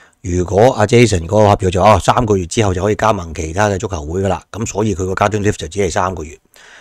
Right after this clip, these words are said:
咁如果真的話咧下，而家真係三月，啱啱四月頭啫嘛。咁如果三個月嘅 Garden Leave 就啱啱六月零七月咧，咁啊趕得切暑假嚟幫曼聯手嘅。咁究竟係咪咁樣樣咧？我就真係唔清楚啦，因為咧呢啲合約嘅嘢咧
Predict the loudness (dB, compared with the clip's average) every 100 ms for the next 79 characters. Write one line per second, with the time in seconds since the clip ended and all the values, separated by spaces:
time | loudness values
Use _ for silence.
0 | _ -6 -6 _ -20 -10 -8 -2 2 2
1 | 2 0 0 2 2 2 -2 _ -8 0
2 | 4 4 4 2 2 0 0 0 -4 0
3 | 2 2 0 -4 -6 -10 -10 -10 -12 _
4 | _ _ -4 -4 -2 -2 -2 -2 -4 -4
5 | -4 -2 -4 -8 -10 -4 -2 -2 -4 -8
6 | -14 -16 -14 -12 -12 -12 -14 -14 _ -4
7 | -4 -4 -4 -4 -4 -10 -10 -10 -10 -12
8 | -6 -6 -6 -10 -16 -20 -20 -20 _ _
9 | _ -8 0 2 2 -2 -4 -6 -8 -4
10 | -2 -2 -2 -6 _ _ _ _ -10 -8
11 | -4 -4 -4 -8 -10 -10 -10 -8 -8 -8
12 | -8 -6 -6 -4 -4 -6 -8 -10 -8 -4
13 | -4